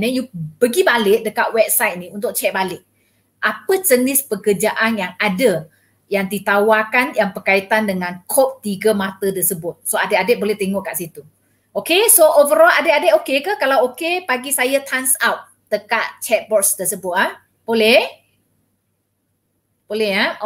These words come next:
Okey. So, satu lagi untuk adik-adik, uh, you all pun boleh pergi di bawah ni, dia ada satu Onet interest profile.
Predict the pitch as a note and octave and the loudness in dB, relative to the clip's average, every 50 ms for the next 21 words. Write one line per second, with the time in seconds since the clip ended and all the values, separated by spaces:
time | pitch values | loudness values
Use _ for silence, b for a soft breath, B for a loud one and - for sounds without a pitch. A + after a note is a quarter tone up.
0 | A3 A#3 A#3+ - - - C4+ A#3 G3 D#3+ D3+ - _ b b b b b b b | -2 -2 -4 -4 0 2 2 2 2 0 -6 -12 _ b b b b b b b
1 | b b - - D4 C#4+ D4 - E4 E4 E4 - - A#4+ B4+ A#4 E4 C4+ A#3 G3+ | b b -4 0 0 2 2 2 2 0 0 -2 -4 -4 -2 0 0 0 0 -2
2 | F#3 G3 G3+ G#3+ A#3 C4+ - B3+ B3+ B3 D#4 - - - - G#3+ G#3+ A3+ B3 G#3+ | -4 -6 -6 -4 -4 -4 -6 -8 -6 -2 0 0 0 0 0 -2 0 0 0 0
3 | A3 A3 G#3 F3+ F3+ F3+ F3+ F#3 G3+ A#3+ D4 C4+ - - G3+ F#3+ G3 G3 G3 G3+ | 0 0 -2 -2 -4 -2 0 2 2 2 0 0 -4 -6 -6 -4 -4 -4 -4 -4
4 | G#3+ G#3+ - D4+ F4+ - G4 F#4+ - D4 C4 C4+ C#4 C4+ - A#3+ A#3+ A3 A3+ B3 | -4 -2 0 0 0 0 -4 -6 -4 -2 0 0 0 0 -2 -4 -6 -6 -8 -6
5 | B3+ C4 C4+ D4 D4 - A3 G3 A3 A3 A3 A#3 B3 B3 A#3 G3+ F#3+ F#3 G#3 F#3+ | -4 -4 -4 -4 -6 -8 -6 -2 0 2 2 2 2 0 0 0 -2 -4 -4 -4
6 | A#3 G3 G#3 G#3 A#3+ A#3 - A#3 A3 - - B3+ - - - A3+ A3 A3+ A3+ A#3 | -2 -2 -2 -2 -2 -2 -2 -2 -2 -4 -6 -10 -8 -2 2 2 4 4 2 0
7 | A#3 - - G#3 G3+ G3+ G3+ - - A#3+ A3+ A3 - - - - - - F3+ F3 | -2 -4 -6 -8 -8 -6 -6 -4 -2 -2 0 0 0 0 -2 -4 -8 -14 -12 -10
8 | - - G3 E3+ D3+ - - | -6 -6 -4 -4 -4 -6 -10